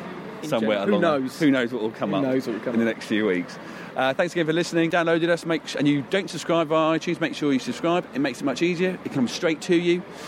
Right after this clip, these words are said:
Speaker 2: uh, into your iTunes. And remember, you can always get in contact. What's the email address, Jason?
Speaker 1: Email address is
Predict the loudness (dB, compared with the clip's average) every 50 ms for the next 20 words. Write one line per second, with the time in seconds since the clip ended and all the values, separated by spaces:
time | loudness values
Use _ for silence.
0 | -14 -12 -12 -12 -10 -6 -6 -2 0 0 0 2 4 4 4 6 4 4 4 2
1 | 0 0 0 0 0 2 2 0 -2 -6 -10 -16 -16 -16 -10 -6 -4 -2 0 2
2 | 2 2 2 2 0 0 0 0 -2 0 2 4 4 4 4 2 0 -2 -2 -2
3 | 0 0 0 0 0 -2 -2 -2 0 -2 0 2 2 2 2 2 2 2 0 -2
4 | -2 -2 -2 -2 -2 -2 -4 -8 -8 -12 -16 -16 -6 -4 0 0 0 2 2 0
5 | 0 0 0 0 0 0 0 -2 -6